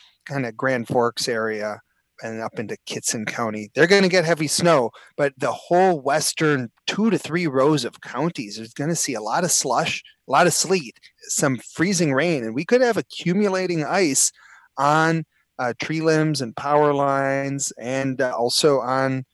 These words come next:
sidewalks and other, other surfaces by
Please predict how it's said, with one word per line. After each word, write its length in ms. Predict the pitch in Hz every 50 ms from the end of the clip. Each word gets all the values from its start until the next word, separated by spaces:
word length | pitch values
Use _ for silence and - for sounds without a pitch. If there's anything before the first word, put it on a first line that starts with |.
| _ _ _ _
sidewalks 720 | - - - 120 123 135 135 139 131 131 131 123 - - -
and 120 | 127 120
other, 300 | 120 127 135 127 123 117 - _ _ - 127
other 180 | 123 127 123
surfaces 800 | 117 - - 202 208 - - 151 - - 143 131 123 120 - - _ - _ _ _ _ -
by 360 | 123 120 120 123 127 127